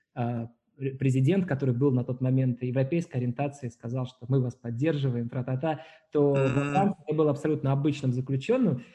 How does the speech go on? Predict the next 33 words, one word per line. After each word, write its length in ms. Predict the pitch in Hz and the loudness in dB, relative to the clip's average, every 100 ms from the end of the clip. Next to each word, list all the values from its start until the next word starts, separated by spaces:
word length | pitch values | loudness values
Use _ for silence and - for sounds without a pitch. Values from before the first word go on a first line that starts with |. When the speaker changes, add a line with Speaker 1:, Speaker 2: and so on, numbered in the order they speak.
| _ _ - | _ _ -2
Speaker 1:
и 60 | |
это 140 | 147 147 | 0 2
было 220 | 151 147 | 2 4
очень 260 | 147 143 131 | 4 4 -2
смешно, 360 | 143 135 240 247 | -2 -2 -2 -2
потому 300 | - 143 147 | -2 -2 -2
что 160 | - | -2
вот 120 | 135 135 | -4 -2
представляете, 500 | 135 160 220 226 139 | -4 -2 -2 -2 -6
что 240 | - 139 | -8 -6
это, 460 | 175 165 151 135 139 - _ | -2 0 0 0 -4 -16 _
если 260 | 147 135 139 | -4 -4 -2
вы 260 | 139 135 147 | 0 0 0
немножко 320 | 151 165 - | 2 2 -2
представите 340 | - 147 135 | -6 -4 -2
географию 420 | 147 139 147 143 139 | -2 0 0 0 0
Парижа, 300 | 156 269 190 | 2 2 0
то 160 | - 131 | -2 -2
Париж 300 | 147 233 - | 0 0 0
начался 500 | 175 175 165 131 139 | -2 0 -2 -2 -6
с 120 | - - | -4 0
Иль-де-Сите, 680 | 185 160 143 165 - 113 - _ _ - | 2 2 0 -2 0 -2 -4 _ _ -4
то 40 | |
есть 100 | 139 151 | -2 0
этот 160 | 143 | -2
самый 260 | 139 151 160 | -2 0 2
остров, 260 | 214 147 135 | 0 -4 -4
на 60 | |
котором 260 | 135 135 139 | -4 -2 -2
стоит 300 | 131 139 139 | -2 -2 -2
собор 280 | 139 147 139 | 0 0 0
Парижской 380 | 143 139 135 131 | 0 0 0 0
Богоматери, 760 | 131 135 175 240 226 180 143 | 2 4 4 2 2 2 0